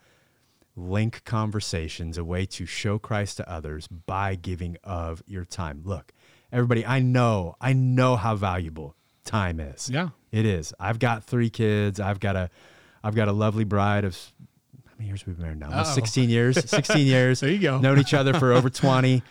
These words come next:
Speaker 1: Like, like, time, like, we got a kid in scouts. We got almost two kids in scouts now. School is getting ready to fire up here soon. Um, you know, we've,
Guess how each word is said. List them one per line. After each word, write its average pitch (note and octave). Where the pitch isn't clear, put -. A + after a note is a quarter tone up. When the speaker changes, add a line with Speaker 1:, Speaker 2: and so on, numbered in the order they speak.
Speaker 1:
Like, A2
like, G#2
time, C3+
like, A#2
we A2+
got G#2
a F#2+
kid C#3
in A2
scouts. C3+
We A#2+
got G#2+
almost A2
two E3+
kids D3+
in C#3
scouts C#3
now. C3
School C#3+
is B2+
getting C#3
ready C3+
to C3+
fire C#3
up C3+
here C3+
soon. C3+
Um, G2
you A2+
know, G#2
we've, G#2+